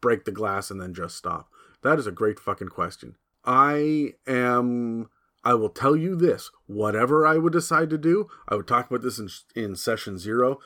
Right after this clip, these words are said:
so it's not a fucking surprise to people. I'm going to raise the ante a little bit, but I'm gonna say,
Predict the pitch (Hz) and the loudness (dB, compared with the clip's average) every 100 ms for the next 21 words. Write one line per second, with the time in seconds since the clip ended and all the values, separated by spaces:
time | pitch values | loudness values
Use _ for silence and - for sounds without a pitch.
0 | _ - 101 - 104 113 117 - 104 104 | _ -4 -4 -4 -2 -2 -2 -2 -4 -6
1 | 107 87 98 87 90 82 - 85 71 - | -10 -6 -6 -4 -8 -12 -12 -12 -14 -20
2 | - 123 151 147 143 135 - 127 123 110 | -6 0 2 4 2 2 0 2 4 2
3 | - _ _ 117 123 110 110 117 143 147 | -4 _ _ 2 2 2 -2 0 0 0
4 | 120 107 104 104 101 - _ _ - 113 | 0 0 0 0 -2 -8 _ _ -4 -2
5 | 117 110 - 110 104 | -2 -4 0 0 0